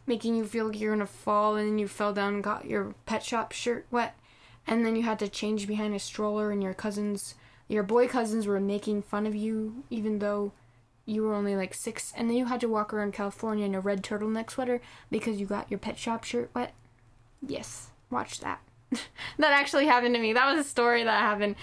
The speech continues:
I don't know, like, the waves flowing over my feet at that young age made it feel like I was falling.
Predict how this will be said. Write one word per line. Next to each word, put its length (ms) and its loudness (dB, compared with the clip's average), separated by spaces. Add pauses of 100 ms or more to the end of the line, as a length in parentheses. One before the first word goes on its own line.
(200)
I 120 6
don't 140 8
know, 180 8
like, 280 2
the 200 4
waves 400 4
flowing 440 4
over 160 2
my 160 2
feet 440 -2
at 220 0
that 260 2
young 260 2
age 240 0
made 220 2
it 80 -2
feel 260 0
like 140 2
I 120 6
was 140 0
falling. 500 2